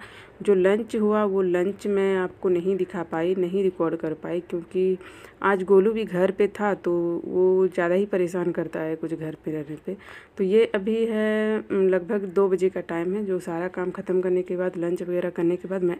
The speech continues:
आयरन करने लगी थी कपड़ा, और सारे कपड़े उठा कर ले आई थी जो सूख गए थे, और जो नहीं सूखे थे वो मैंने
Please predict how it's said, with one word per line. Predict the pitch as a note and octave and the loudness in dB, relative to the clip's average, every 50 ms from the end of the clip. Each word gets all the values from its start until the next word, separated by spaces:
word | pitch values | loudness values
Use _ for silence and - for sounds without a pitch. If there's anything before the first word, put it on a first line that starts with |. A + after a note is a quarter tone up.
| - - | -6 -8
आयरन | E3 D#3+ D#3+ E3 E3+ F3 | -6 -4 -2 -2 -2 -2
करने | E3+ F3+ D#3+ E3+ E3+ | -2 -4 -4 -4 -4
लगी | E3 E3+ E3 E3+ | -4 -4 -4 -4
थी | E3 - F3 | -6 -6 -6
कपड़ा, | - E3+ E3 - F3 F#3 G3 G#3+ - - - - - - - - _ - - | -6 -8 -8 -8 -8 -8 -8 -10 -14 -18 -20 -20 -20 -20 -20 -20 _ -12 -8
और | F3 E3+ F3 | -6 -6 -6
सारे | F3+ - G3 G3 G3+ G#3 | -6 -6 -4 -4 -2 -2
कपड़े | G#3 G#3 G3 - G#3+ G#3 | -2 -4 -4 -2 0 0
उठा | G3 F#3+ - G3+ G3+ G3 | -2 -2 -4 -6 -6 -4
कर | G#3 G3+ | -4 -4
ले | F#3+ F#3+ F#3+ F#3+ F#3+ | -2 -2 -2 0 0
आई | F#3 F#3 F#3+ | 0 0 -2
थी | F#3 - - G3+ G#3+ G#3+ - _ _ _ _ _ _ _ _ _ _ - - - - - | -2 -4 -4 -6 -6 -8 -12 _ _ _ _ _ _ _ _ _ _ -20 -20 -14 -10 -6
जो | - G3+ E3+ F#3+ F#3+ | -4 0 2 2 2
सूख | F#3+ - G3+ F#3 D#3+ - | 4 2 0 0 0 2
गए | F#3+ F3+ F3+ - - | 0 0 0 -2 -4
थे, | A3 - | -6 -4
और | - F#3 F3 F3 F3 | -4 -4 -2 -2 -2
जो | E3 F3+ F#3 | -2 0 0
नहीं | F#3 F3+ F3+ G#3+ | 0 0 0 -2
सूखे | G#3+ G#3+ A3 G#3 - G#3 G#3 | -4 -6 -8 -6 -6 -6 -6
थे | G#3 - A3 A3 | -4 -4 -4 -4
वो | G3+ F3+ F3+ F3+ | -2 -2 -2 -2
मैंने | F#3 F3+ F3+ F3+ F#3 F#3+ G3 | -2 0 0 0 0 0 -2